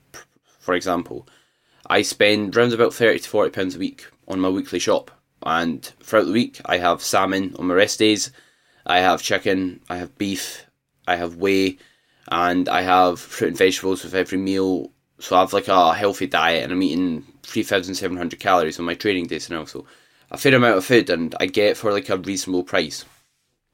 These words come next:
And if you think about, right, you go, let's say you go to McDonald's on your break, you can easily spend a good five, a f-, a good five pounds there. And think about kinda how much food you get for one meal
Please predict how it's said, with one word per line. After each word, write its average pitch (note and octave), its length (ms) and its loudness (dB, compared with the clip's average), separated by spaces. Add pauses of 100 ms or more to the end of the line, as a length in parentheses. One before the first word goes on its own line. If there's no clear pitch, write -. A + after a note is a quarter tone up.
(540)
And G2+ 440 0 (920)
if B2+ 220 0
you A#2+ 60 -4
think B2+ 260 0
about, G2 280 2
right, G2 180 2
you F#2 160 -8
go, G#2+ 720 2 (100)
let's - 220 0
say A2+ 80 0
you G#2+ 80 0
go A2 80 0
to - 100 -10
McDonald's E2+ 560 -4
on E2 120 -6
your F#2 100 -2
break, D#2+ 340 -4 (220)
you F#2 120 -12
can G2+ 240 -8
easily G#2+ 340 -4
spend F#2+ 560 0 (160)
a F#2 60 -10
good F#2+ 220 -8
five, F2+ 640 -2 (200)
a - 60 -6
f-, - 200 -8 (200)
a - 40 -20
good G2+ 140 -8
five F2+ 300 0
pounds F2 280 -4
there. - 180 -14 (420)
And F2+ 160 -6
think G#2 180 -4
about F#2 280 0
kinda G2+ 180 -2
how F#2+ 80 -6
much F#2+ 240 -2
food - 320 -8
you F2 80 -6
get F2 220 0
for F2+ 160 -4
one A2+ 200 2
meal G2 280 -2